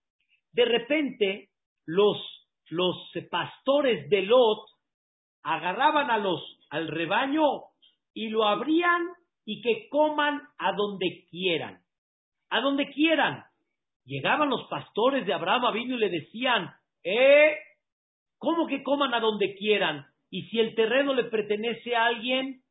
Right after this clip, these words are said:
¿Y si están tomando algo que no les pertenece? ¿Cómo? Primero investiguen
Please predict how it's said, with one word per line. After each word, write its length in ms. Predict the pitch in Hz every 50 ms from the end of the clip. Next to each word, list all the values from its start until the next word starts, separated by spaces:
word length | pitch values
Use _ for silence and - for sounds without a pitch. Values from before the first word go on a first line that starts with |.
| _ _ _ _ _ _ _ _ _ _ _ _ _ -
¿Y 200 | 202 202 147 -
si 100 | 226 233
están 460 | 208 214 - - 262 285 277 277 -
tomando 500 | 262 247 240 247 254 277 269 247 247 247
algo 240 | 254 269 262 269 -
que 140 | - 247
no 100 | 226 254
les 160 | 262 247 226 226
pertenece? 960 | - 233 220 214 - 220 208 208 226 240 226 233 - 269 277 277 277 269 - _ _ _ _ _ _ _ _ _ _
¿Cómo? 440 | - 262 339 349 349 330 285 233 -
Primero 320 | - 190 208 220 262 302
investiguen 1040 | 339 330 311 285 254 - - - _ - 302 285 254 170 196 202 214 233 262 269 -